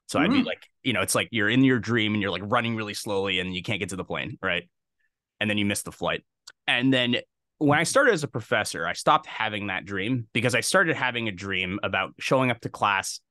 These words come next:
Speaker 1: unprepared and, like, not
Speaker 2: <laughs>
Speaker 1: knowing what I was supposed to teach that day. So that was my new nightmare.
Speaker 2: That's hilarious. I have the,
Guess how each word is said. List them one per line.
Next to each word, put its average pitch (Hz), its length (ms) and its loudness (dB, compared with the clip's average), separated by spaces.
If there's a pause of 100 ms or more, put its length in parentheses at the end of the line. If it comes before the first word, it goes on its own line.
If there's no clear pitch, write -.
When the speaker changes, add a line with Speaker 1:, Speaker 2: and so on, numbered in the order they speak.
(260)
Speaker 1:
unprepared 101 720 -2 (720)
and, 113 140 0
like, - 160 4
not - 200 4
Speaker 2:
<laughs> - 420 -2
Speaker 1:
knowing 113 320 2
what 107 100 2
I 95 60 2
was 98 100 0
supposed 101 220 -2
to 101 60 -10
teach 90 200 -8
that 87 180 -4
day. 80 160 -4
So 117 100 -4
that 110 120 2
was 117 100 2
my 110 140 2
new 101 160 0
nightmare. 82 440 -4 (480)
Speaker 2:
That's 160 240 4
hilarious. 135 720 4
I 127 80 4
have 127 160 -2
the, 117 480 -4